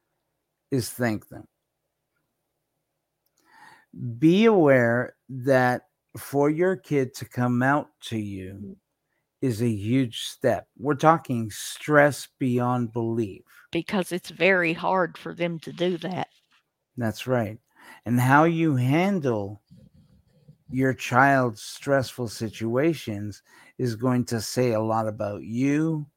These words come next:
Speaker 1: and the relationship you're gonna have with them.
Speaker 2: I liked that when I saw that in the notes.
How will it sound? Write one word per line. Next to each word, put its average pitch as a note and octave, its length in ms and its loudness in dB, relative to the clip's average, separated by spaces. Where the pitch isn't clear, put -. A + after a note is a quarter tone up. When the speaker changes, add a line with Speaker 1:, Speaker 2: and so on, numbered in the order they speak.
Speaker 1:
and C3+ 180 2
the B2 100 6
relationship A#2+ 800 2
you're B2 80 -4
gonna A#2+ 240 -2
have D#3 280 0
with D3 260 -4
them. C#2+ 220 -16
Speaker 2:
I F3+ 100 0
liked F3+ 440 -2
that D3+ 260 -6
when D#3 160 -8
I D3 80 -8
saw D3+ 340 -4
that D3 280 -10
in D#3 160 -12
the D3+ 100 -12
notes. - 640 -14